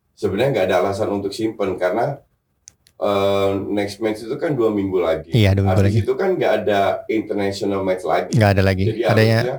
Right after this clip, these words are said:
Speaker 2: Maret apa, nggak
Speaker 1: iya.
Speaker 2: salah. Hmm.
Speaker 1: Jadi harusnya mereka nggak ada timnas, nggak ada U-, U C L lagi. Jadi harusnya mereka turunkan full team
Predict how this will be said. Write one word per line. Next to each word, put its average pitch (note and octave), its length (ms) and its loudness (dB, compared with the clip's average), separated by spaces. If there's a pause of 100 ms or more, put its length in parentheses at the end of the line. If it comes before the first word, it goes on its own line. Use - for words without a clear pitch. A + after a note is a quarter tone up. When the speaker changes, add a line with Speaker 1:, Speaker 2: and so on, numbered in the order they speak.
Speaker 2:
Maret A2 300 2
apa, G2 220 2
nggak G2+ 140 0
Speaker 1:
iya. F#2 100 0
Speaker 2:
salah. - 180 2 (100)
Hmm. A#2 200 -2 (120)
Speaker 1:
Jadi - 240 -4
harusnya A2+ 300 0
mereka G#2 380 0 (720)
nggak D#2+ 200 -2
ada - 180 0
timnas, A2 500 0
nggak F#2 240 0
ada F#2 180 0 (120)
U-, - 260 -2 (240)
U G2 200 -4
C F#2+ 140 -12
L F#2+ 140 0
lagi. F#2+ 240 -2
Jadi G2+ 200 0
harusnya G#2 280 0
mereka G2+ 300 -2
turunkan F#2 480 -4
full F2+ 240 -6
team C3 340 -4